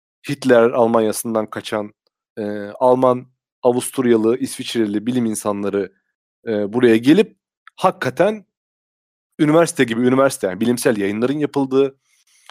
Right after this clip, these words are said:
e, laboratuvarların tesis edildiği, akademik gezilerin düzenlendiği, arazi gezilerinin düzenlendiği,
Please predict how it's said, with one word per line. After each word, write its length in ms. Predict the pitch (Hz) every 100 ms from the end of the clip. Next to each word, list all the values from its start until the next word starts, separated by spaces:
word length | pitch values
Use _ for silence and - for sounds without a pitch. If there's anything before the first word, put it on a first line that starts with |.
| _ _ 113
e, 200 | 98 98
laboratuvarların 720 | 117 123 113 120 113 113 110
tesis 380 | - 113 -
edildiği, 560 | 139 135 135 135 131 131 _ _ _ -
akademik 440 | 113 127 123 -
gezilerin 480 | 113 95 107 123 127
düzenlendiği, 760 | 127 139 135 131 127 131 131 - _ -
arazi 360 | 123 110 107 110
gezilerinin 460 | 110 101 98 101
düzenlendiği, 720 | 104 117 120 127 123 120 127